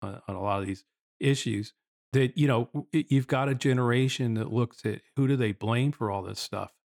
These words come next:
that's going on. And they're, they're starting to look at the, the Supreme Court, you know, blaming Republicans. You know, it's, it's gonna be very interesting to see how this plays out. But I think Celinda's right. And I think there's a lot of plus,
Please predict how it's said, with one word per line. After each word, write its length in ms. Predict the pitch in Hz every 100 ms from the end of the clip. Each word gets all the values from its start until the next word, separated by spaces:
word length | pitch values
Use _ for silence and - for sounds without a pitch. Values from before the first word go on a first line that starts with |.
| _
that's 200 | - 110
going 280 | - 95 92
on. 320 | 101 127 107
And 140 | 90 95 _ -
they're, 140 | 107 _ _ _ _
they're 80 | 143
starting 380 | - 120 117 110
to 100 | -
look 220 | 120 123
at 160 | 117 -
the, 180 | 107 -
the 100 | -
Supreme 420 | 110 131 - 110 104
Court, 400 | - 143 123 - _ 62 _ _ _ _ _ 135 -
you 100 | 123
know, 140 | 107 104 _
blaming 340 | 113 113 113
Republicans. 720 | 110 110 127 123 123 - - -
You 100 | -
know, 140 | 110 107
it's, 380 | 110 110 - _ _ _ _ _
it's 80 | -
gonna 100 | 139
be 120 | 113
very 440 | 123 131 147 139
interesting 480 | 131 127 120 - 123
to 60 | 113
see 200 | - 123
how 120 | 120
this 180 | 110 107
plays 280 | - 113 110
out. 320 | 123 127 127
But 100 | 120
I 100 | 131
think 160 | 147 147
Celinda's 420 | 139 139 135 117
right. 320 | 131 135 104 _ _ _
And 140 | - 117
I 100 | 139
think 220 | 156 139
there's 140 | 131
a 40 | 110
lot 460 | 110 135 143 139
of 200 | 131 117 113 _ _ _ -
plus, 440 | 151 147 - -